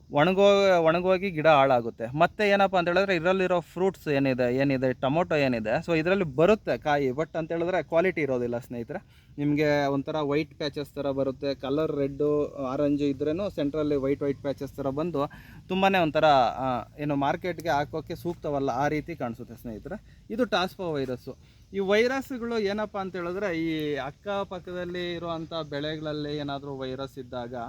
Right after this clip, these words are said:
ಮತ್ತೆ ನಿಮ್ಮ ತೋಟದಲ್ಲಿ ಇರೋವಂಥ ಅನ್-, ಆ, ಅನ್‌ವಾಂಟೆಡ್ ಏನಿದೆ, ಈ ಬೇರೆ ಈ ಸೆಂಟ್ರಲ್ಲಿ ಇರುವಂಥ ಕಳೆಗಳಾಗ್ಲಿ, ಅಂಥದ್ರಲ್ಲೆಲ್ಲ ಯಾವ್ದ್ರಲ್ಲಾದ್ರೂ ಆ ವೈರಸ್ಸು, ಆ, ಇರುವಂಥ ಗಿಡಗಳು, ಈ, ಈ ಇನ್ಫೆಕ್ಟ್ ಆಗಿರೋ ಗಿಡಗಳಿದ್ದಾಗ ಏನಾಗುತ್ತೆ,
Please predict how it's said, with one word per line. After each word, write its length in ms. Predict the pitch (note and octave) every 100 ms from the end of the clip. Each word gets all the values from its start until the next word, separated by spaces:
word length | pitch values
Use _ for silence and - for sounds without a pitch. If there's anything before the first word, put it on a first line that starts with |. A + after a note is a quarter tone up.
| D3+ - - - - -
ಮತ್ತೆ 300 | E3 D#3+ G3 F#3+
ನಿಮ್ಮ 280 | F3 F3 E3+ E3 E3 D#3+
ತೋಟದಲ್ಲಿ 460 | F3 F3+ F#3+ F3+ F3
ಇರೋವಂಥ 340 | E3 D#3+ D#3+
ಅನ್-, 360 | D#3 C#3+ D#3+ E3
ಆ, 220 | G2+ C#3+ C#3 C3+ A#2 -
ಅನ್‌ವಾಂಟೆಡ್ 520 | D3+ F3 G3 F3+ D#3 B2
ಏನಿದೆ, 640 | C#3 E3 D3+ C#3 B2+ C3+
ಈ 40 |
ಬೇರೆ 440 | C#3 D3 D3+ D3+ C#3+
ಈ 220 | C3+ C3+
ಸೆಂಟ್ರಲ್ಲಿ 440 | C3+ C#3+ D#3+ D#3
ಇರುವಂಥ 280 | D3 C#3 C3+
ಕಳೆಗಳಾಗ್ಲಿ, 960 | C3 - C#3 C#3+ C#3+ C3+ B2+ B2 A#2+ B2+
ಅಂಥದ್ರಲ್ಲೆಲ್ಲ 720 | G2+ D3 F#3 F3+ E3+ F3 F3+
ಯಾವ್ದ್ರಲ್ಲಾದ್ರೂ 1040 | F#3+ D3+ D#3 F3+ F3+ E3+ E3 F#3 B2+ D#3+ - _ _ _ - - - - _ _
ಆ 120 | D3+ D#3+
ವೈರಸ್ಸು, 920 | F#3 G#3+ A#3 A3 - A3 G#3+ G#3 G3+
ಆ, 220 | - F3+
ಇರುವಂಥ 540 | E3+ F3 F#3+ F#3 E3+ F#3+ F#3+
ಗಿಡಗಳು, 580 | E3+ E3 F#3+ F#3+ F3+ D#3
ಈ, 140 | D3
ಈ 340 | D3 D#3 D#3+ D3+
ಇನ್ಫೆಕ್ಟ್ 340 | E3 G3+ -
ಆಗಿರೋ 260 | D#3+ D3+ C#3+
ಗಿಡಗಳಿದ್ದಾಗ 640 | C#3 D#3+ D#3 C#3 C#3 C3
ಏನಾಗುತ್ತೆ, 760 | A#2+ A2 G2+ F#2+ D#3 G#2 D3